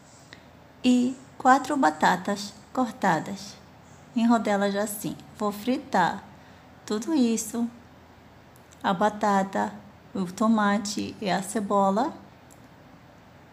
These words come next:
Fritei bem.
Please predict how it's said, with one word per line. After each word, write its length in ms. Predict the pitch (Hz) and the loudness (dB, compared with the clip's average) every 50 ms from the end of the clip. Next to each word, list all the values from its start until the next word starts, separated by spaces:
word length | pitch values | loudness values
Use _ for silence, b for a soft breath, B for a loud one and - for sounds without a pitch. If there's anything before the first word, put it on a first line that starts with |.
| - - - - - - - - - - - - - - - - - - - - - - - - - - - - - - | -20 -20 -20 -20 -20 -20 -20 -20 -20 -20 -20 -20 -20 -20 -20 -20 -20 -20 -20 -20 -20 -20 -20 -20 -20 -20 -20 -20 -20 -20
Fritei 640 | - - - - 240 233 233 - - 208 196 185 180 | -20 -12 -6 -4 -2 -2 -4 -4 -4 -2 0 0 0
bem. 560 | 170 170 170 170 175 180 196 233 392 - - | 0 -2 -2 -2 0 0 0 0 -2 -2 -6